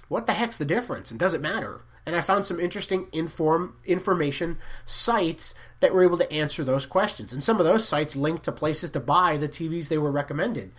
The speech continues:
Um, it, I searched questions about the product first rather than just searching for the T V. So you could stick with the old method of just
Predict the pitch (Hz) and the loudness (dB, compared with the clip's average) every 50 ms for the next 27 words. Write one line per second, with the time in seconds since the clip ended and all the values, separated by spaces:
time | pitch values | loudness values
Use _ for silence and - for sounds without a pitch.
0 | - - - - - - - 151 160 143 147 196 - - 196 185 - - 127 - | -20 -20 -20 -20 -14 -4 0 2 4 4 4 2 0 -4 -8 -8 -8 -10 -14 -16
1 | - - - 139 156 175 175 170 - - - - 214 226 226 185 165 - - - | -18 -8 0 2 4 4 4 2 0 -2 0 4 4 4 4 4 0 -2 -6 -8
2 | - - - - - - - - - - - - - - - - 208 254 262 - | -8 -10 -14 -20 -20 -20 -20 -20 -20 -20 -20 -20 -16 -10 -4 2 4 4 4 2
3 | - - - 156 139 127 127 135 147 151 147 - - 135 - - 165 156 147 139 | -2 -2 -2 -2 -2 -2 -2 -2 0 0 0 -2 -4 -8 -6 -2 -2 0 0 -2
4 | 135 - - - - - 170 - 180 120 113 - - - - - - - - - | -4 -6 -12 -16 -8 -4 -2 0 0 0 -2 -4 -8 -10 -12 -16 -20 -20 -20 -20
5 | - - - - - - - 143 160 170 170 185 185 170 185 180 170 139 165 160 | -20 -20 -20 -20 -18 -4 0 4 4 6 6 4 4 4 2 2 2 0 0 0
6 | 156 - - - 135 127 - - 147 135 127 - - 147 135 131 - - 156 160 | 0 0 0 0 0 0 0 -4 -4 -4 -4 -6 -6 -6 -6 -6 -6 -4 -2 -2
7 | 170 123 - - - - - - - - - 196 180 175 165 160 185 247 277 - | -2 -2 -4 -8 -16 -20 -20 -16 -10 0 2 2 2 2 2 2 2 2 4 4
8 | 302 - - - - - - 180 220 214 - 170 151 165 233 277 214 165 131 117 | 2 0 0 0 0 0 0 0 -2 -4 0 2 4 6 6 6 4 0 -2 -4
9 | - 131 123 120 127 - - - - - - - 160 160 139 131 151 175 170 - | -4 -8 -10 -10 -12 -16 -20 -20 -20 -20 -6 -2 -2 -2 0 2 2 2 2 2
10 | - | -2